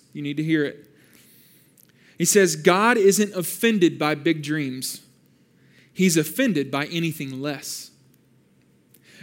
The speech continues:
Your dreams may start out small. See, something is bigger than nothing, or is better than nothing.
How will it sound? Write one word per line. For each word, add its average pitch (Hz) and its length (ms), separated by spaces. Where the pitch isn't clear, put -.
Your 233 240
dreams 233 440
may 208 160
start 240 340
out 226 200
small. 143 580
See, 208 320
something 180 560
is 160 120
bigger 151 240
than 143 120
nothing, 156 420
or 151 40
is 147 80
better 151 240
than 147 140
nothing. 190 320